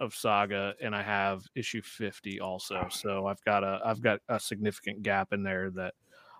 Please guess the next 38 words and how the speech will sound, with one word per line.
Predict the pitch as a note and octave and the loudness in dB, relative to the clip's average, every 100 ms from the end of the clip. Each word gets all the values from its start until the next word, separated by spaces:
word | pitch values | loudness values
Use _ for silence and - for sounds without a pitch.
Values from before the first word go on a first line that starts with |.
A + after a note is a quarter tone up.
| - | 12
I'll | B2 | 12
probably | A2+ A2 G2+ | 12 12 12
be | G2+ | 8
picking | - A2 G#2+ | 4 4 6
up | G2+ | 6
random | G2+ G2+ G2 G2 | 6 4 4 2
issues | F#2+ - G2+ | 2 2 2
here | - F#2 F#2+ | 2 4 4
and | F#2+ | 4
there | F#2 F#2+ G2 | 4 6 6
and, | F#2+ F#2+ - F#3 - _ _ _ _ - | 4 2 -6 -20 -20 _ _ _ _ 8
uh, | G2+ | 10
stuff | G2 - G2+ | 10 4 4
like | G2 G2 | 2 4
that. | G2+ G2 | 4 4
So | - A2 G2 F#2+ - _ - - | 4 6 6 4 -4 _ -20 4
I | - A#2 | 10 12
have | B2+ B2+ | 12 12
noticed, | C3 B2+ B2 A#2 - - | 12 12 12 10 4 -2
you | E3 B2 | 2 6
know, | A2+ A2 G#2+ | 10 10 8
going | A2+ A#2 A2+ | 8 8 6
through, | G#2 B2 A#2+ A#2 A#2 - _ | 4 4 6 8 6 4 _
um, | D3+ A#2 G#2+ G#2+ G#2 G2+ - _ - | 4 6 6 4 0 -12 -20 _ -8
piles | - A#2+ A2 A2 | 6 10 10 8
of | A2+ G2+ | 4 4
books, | A2 G#2 - | 2 2 0
some | A#2 A2 | 4 4
of | A2 | 6
the | |
stuff | G#2+ - A2 G#2 | 4 4 4 4
that | A#2+ | 0
we | A#2 | 2
have | G#2+ A2 G#2+ | 6 6 6
has | G#2 | 2
gone | A2 G#2+ G#2 | 0 2 2
up | A2 - | 2 0
significantly | A#2+ B2 B2 C3 C3 C3 C#3 C3 B2+ B2+ B2 | -2 2 2 2 0 4 8 8 8 6 4